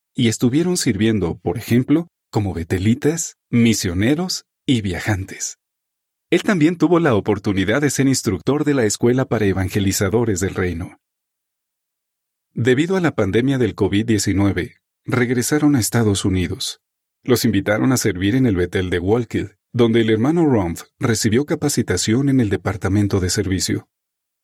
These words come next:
Después los enviaron a la sucursal del Ecuador y él estuvo sirviendo en el comité de sucursal. En el dos mil veintitrés, los trasladaron a Warwick, y en enero de dos mil veinticuatro,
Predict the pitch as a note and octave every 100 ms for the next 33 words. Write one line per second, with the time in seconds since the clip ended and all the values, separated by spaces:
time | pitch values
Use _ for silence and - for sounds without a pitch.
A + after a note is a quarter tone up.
0 | _ G#2 F#2+ A2 G#2 A#2+ A#2 F#2+ F#2+ A#2
1 | B2+ A2+ G2 G2 F#2+ - F#2+ F#2 F2 E2+
2 | F2+ F#2 C#3+ - _ - G#2 C3+ D#3+ -
3 | B2+ C3+ G2+ G2 G#2 B2+ D3 - A2+ G2
4 | - G2 F2+ - B2 A2+ G#2 G2 - F#2+
5 | A#2 - _ _ _ _ _ _ D3 C#3+
6 | C#3 C3 D#3 G3 F3+ E3 G2 G2+ G2 F2+
7 | - _ - G#2+ G2+ A2 G2 G#2 F2+ G2
8 | B2+ B2 A#2+ G#2 G#2 F2 - - - _
9 | _ - A2 F#2 F2 F#2+ B2 D3 D3+ A#2+
10 | F#2+ G#2 A2+ G#2 F2+ - A2+ B2+ C#3+ C#3